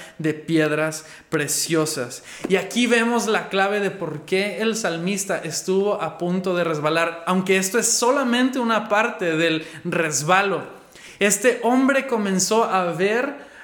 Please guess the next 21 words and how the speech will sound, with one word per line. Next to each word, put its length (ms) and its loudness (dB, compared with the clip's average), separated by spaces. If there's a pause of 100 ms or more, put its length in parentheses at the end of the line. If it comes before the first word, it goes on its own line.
a 60 0
las 240 0
personas 580 0
que 140 -2
no 260 0
amaban 460 2
a 80 2
Dios, 320 0
que 100 -2
no 320 2
consideraban 1080 0
al 180 0
reino 380 2
de 60 2
los 140 0
cielos 400 0
en 140 -2
sus 300 -2
caminos, 520 0
y 120 -2
decía: 680 0